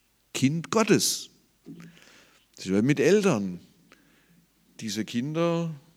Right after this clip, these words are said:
ja, die schmeißen was hin, machen was kaputt, fahren das Auto zu Schrott und was <laughs> weiß ich alles. Ja, man hat sie immer noch lieb. <laughs>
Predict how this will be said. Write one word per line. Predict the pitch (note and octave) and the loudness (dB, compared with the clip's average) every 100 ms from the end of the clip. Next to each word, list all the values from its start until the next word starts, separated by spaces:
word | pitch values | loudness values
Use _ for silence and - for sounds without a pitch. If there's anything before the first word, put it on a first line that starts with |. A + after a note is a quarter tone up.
| _ _ _ _ _ _ _ | _ _ _ _ _ _ _
ja, | F#2 A2+ | -8 -6
die | C3+ A#2 G#2+ G#2+ A2+ A2 | -6 -6 -6 -8 -10 -12
schmeißen | - G#2+ F#2+ A2 G#2 | -10 -4 -4 -4 -6
was | F#2+ | -6
hin, | C3+ D3 | -6 -6
machen | C3 G#2 A2 | -6 -8 -6
was | F#2+ F#2 | -6 -6
kaputt, | G2 - C#3 D#3 - - _ _ _ _ _ _ _ _ _ | -10 -10 -10 -10 -14 -20 _ _ _ _ _ _ _ _ _
fahren | - - F#2 | -18 -8 -6
das | F#2+ | -4
Auto | D2+ C#3 D3 | 0 0 0
zu | B2+ C3+ | -2 -4
Schrott | - C#3 D3+ | 0 0 0
und | B2 | 2
was | B2 - | 4 4
<laughs> | |
weiß | F#3 - | 4 4
ich | A#3 G#3 - | 4 2 -2
alles. | F#3 - D3 - - - - - - - | -4 0 0 -2 -8 -14 -12 -12 -16 -10
Ja, | E2 F2+ - _ | -8 -8 -10 _
man | - F#2 | -8 -6
hat | F2+ | -4
sie | B2 | -2
immer | A#2+ | -2
noch | D#3 A#2+ | -2 -2
lieb. | F#2 E2 - - | -4 -8 -14 -4
<laughs> | - | 2